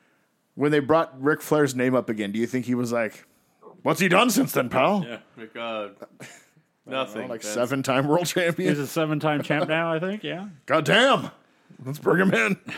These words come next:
Speaker 2: So, let, shall we? Shall we discuss the show that we had to watch?
Speaker 1: Yes.
Speaker 2: All
Speaker 1: Let's,
Speaker 2: right.
Speaker 1: let's.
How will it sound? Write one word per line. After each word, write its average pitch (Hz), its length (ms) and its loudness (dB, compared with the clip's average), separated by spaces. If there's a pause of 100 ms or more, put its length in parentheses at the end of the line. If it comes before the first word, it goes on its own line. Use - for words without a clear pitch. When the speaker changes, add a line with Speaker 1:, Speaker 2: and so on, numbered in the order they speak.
(1500)
Speaker 2:
So, 226 420 -2
let, 165 200 -8 (540)
shall 147 240 -2
we? 202 140 -6 (180)
Shall 135 180 -4
we 135 180 -2
discuss 135 420 -4
the 131 140 -4
show 135 360 -4
that 113 120 -8
we 117 260 -6 (100)
had 120 100 -10
to 110 60 -6
watch? 113 140 -4
Speaker 1:
Yes. 139 360 -2 (120)
Speaker 2:
All 117 100 0
Speaker 1:
Let's, 117 60 0
Speaker 2:
right. 131 160 2
Speaker 1:
let's. 123 200 -4